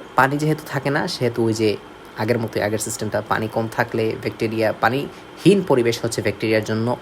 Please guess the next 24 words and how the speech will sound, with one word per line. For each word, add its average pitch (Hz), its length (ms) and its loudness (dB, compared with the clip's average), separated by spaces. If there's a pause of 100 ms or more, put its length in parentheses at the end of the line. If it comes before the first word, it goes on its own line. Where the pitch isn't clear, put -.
অনুপযোগী 160 540 2
একটা - 180 -6
পরিবেশ। - 400 -2 (300)
তো - 100 -2 (120)
পানি 147 180 4
যেহেতু 147 240 0
কম 135 180 6
থাকে, 131 320 -4
সেক্ষেত্রে 117 360 -4
ব্যাকটেরিয়া 120 400 0
সেখানে 113 260 -4
জন্ম 110 240 0
নিতে 107 260 -4
পারে 139 180 4
না। 123 140 2 (340)
তো - 80 -4 (120)
এটাই 208 200 8
হচ্ছে 156 260 0
মূলত 101 300 0 (260)
আমাদের 101 400 0 (240)
মেইন 135 380 2
যে 113 160 2
থিমটা। 87 320 -2 (540)
তো 110 180 2